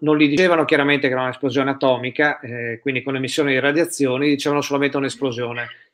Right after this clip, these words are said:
Infatti loro non erano minimamente a conoscenza del pericolo delle radiazioni, e li invitavano a uscire dalle case perché il pericolo era,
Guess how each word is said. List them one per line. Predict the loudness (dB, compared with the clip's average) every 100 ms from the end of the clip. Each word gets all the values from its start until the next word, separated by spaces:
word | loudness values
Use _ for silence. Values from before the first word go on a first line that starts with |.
| _
Infatti | -6 2 6
loro | 6 6
non | 4 2
erano | 4 2
minimamente | 2 0 2 2 2
a |
conoscenza | 0 -4 0 -2 0 -2
del | -2 2
pericolo | 2 4 2 -2
delle | 0 -2
radiazioni, | -2 -4 -8 -6 -6 -6 -14 _ _ -20 -20 _ _ 0
e | 2 4
li | 2
invitavano | 0 2 4 4 4
a |
uscire | 2 4 6 6
dalle | 4 2
case | 2 4 4 4 2
perché | 2 -2 -2
il | -2
pericolo | -2 -2 0 0
era, | 2 0 -2